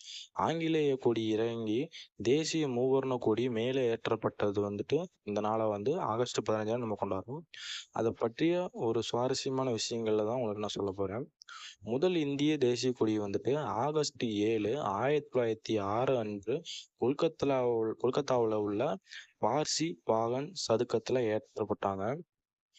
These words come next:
கொடி வந்துட்டு சிவப்பு, மஞ்சள் மற்றும் பச்சை ஆகிய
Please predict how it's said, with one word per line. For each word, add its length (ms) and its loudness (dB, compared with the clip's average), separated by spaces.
கொடி 280 4
வந்துட்டு 380 0
சிவப்பு, 560 0
மஞ்சள் 560 0
மற்றும் 420 -6
பச்சை 400 -2
ஆகிய 320 0